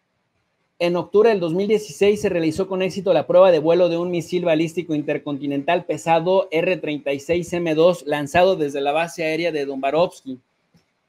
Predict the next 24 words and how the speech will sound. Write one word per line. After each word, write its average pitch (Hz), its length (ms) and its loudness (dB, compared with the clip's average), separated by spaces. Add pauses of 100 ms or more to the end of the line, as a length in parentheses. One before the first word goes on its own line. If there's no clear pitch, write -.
El 143 120 0
misil 185 280 2
alcanzó 185 400 0
su 190 120 -8
objetivo 175 460 -2
en 170 80 -2
el 143 100 -4
campo 170 300 -4
de 147 80 2
pruebas 175 360 2
de 160 80 -4
misiles 170 440 -6
Kura, 170 380 0 (1120)
lo 139 200 -4
que 147 100 -2
supuso 196 580 -2 (540)
la 180 220 2
primera 196 360 0
prueba 196 240 6
exitosa 196 680 -2
de 170 100 0
un 180 120 -4
vehículo 180 440 0
planeador. 147 600 0